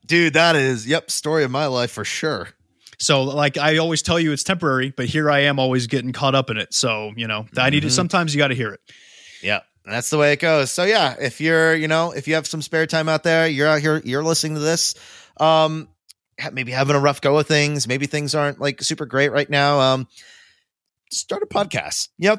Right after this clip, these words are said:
Speaker 1: do a podcast for a couple years and then t-, take a hiatus and, uh, you know, you'll, you'll learn some things, you know, it's not like the podcast was, like, our ultimate, like, you know, everything we ever learned was from the show, but it certainly was a helpful conduit. And I think it was, um,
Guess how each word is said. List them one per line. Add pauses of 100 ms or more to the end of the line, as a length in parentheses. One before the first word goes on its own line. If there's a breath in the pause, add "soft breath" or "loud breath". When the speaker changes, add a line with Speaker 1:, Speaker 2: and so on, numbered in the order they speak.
Speaker 1:
do
a
podcast
for
a
couple
years
and
then
t-,
take
a
hiatus
and,
uh,
you
know,
you'll,
you'll
learn
some
things,
you
know, (360)
it's
not
like
the
podcast
was,
like,
our
ultimate,
like,
you
know, (840 soft breath)
everything
we
ever
learned
was
from
the
show,
but
it
certainly
was
a
helpful
conduit. (120)
And
I
think
it
was,
um,